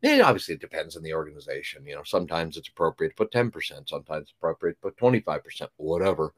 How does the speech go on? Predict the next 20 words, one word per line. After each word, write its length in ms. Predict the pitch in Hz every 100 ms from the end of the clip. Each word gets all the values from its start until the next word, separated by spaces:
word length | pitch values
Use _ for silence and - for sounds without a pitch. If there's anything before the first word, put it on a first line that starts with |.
| - - - -
Um, 300 | 85 78 71
you 160 | 95 113
know 160 | 120
your 260 | 110 104 101
org, 380 | 98 98 90 87
you 140 | 98
know 140 | 107 101
how 80 | 95
well 160 | 98
you 120 | 92
hit 220 | 92 98 -
deadlines, 560 | 92 90 90 90 87
you 80 | 95
know 100 | 98
how 140 | 95
well 160 | 92 95
you 120 | 90
plan 340 | - 95 92 87
things 280 | 90 87
out, 300 | 87 87 87